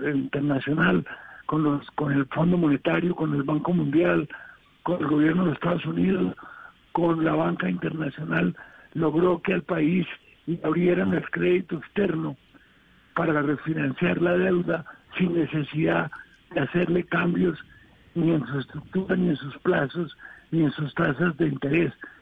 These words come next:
Ya el, el país pasó una época muy difícil,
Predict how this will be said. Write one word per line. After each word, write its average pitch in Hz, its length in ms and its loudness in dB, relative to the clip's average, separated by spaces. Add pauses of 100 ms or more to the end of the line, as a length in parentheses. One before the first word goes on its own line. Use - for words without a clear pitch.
(400)
Ya 160 220 2 (160)
el, 156 180 0 (300)
el 147 80 -4
país 175 420 2 (720)
pasó 170 300 -2
una 185 260 2
época 180 300 -2
muy 190 300 0
difícil, 214 640 2